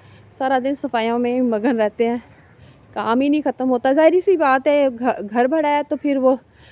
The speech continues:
पहले नाश्ते वगैरह करवाना, घ-, दोपहर का खाना ready होना शुरू हो जाता है, फिर उसके बाद ही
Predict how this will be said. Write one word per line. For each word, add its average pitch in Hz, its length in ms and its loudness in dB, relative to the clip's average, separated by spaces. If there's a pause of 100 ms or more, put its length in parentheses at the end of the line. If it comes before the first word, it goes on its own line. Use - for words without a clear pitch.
(160)
पहले 269 220 2
नाश्ते 269 380 2
वगैरह 285 280 2
करवाना, 254 380 0
घ-, 247 320 -6
दोपहर 285 340 0
का 302 120 0
खाना 262 320 -2
ready 254 260 0
होना 254 200 0
शुरू 247 200 -4
हो 240 40 4
जाता 233 200 -2
है, 220 60 -2
फिर 254 120 -2
उसके 254 260 -4
बाद 233 320 0
ही 247 160 -4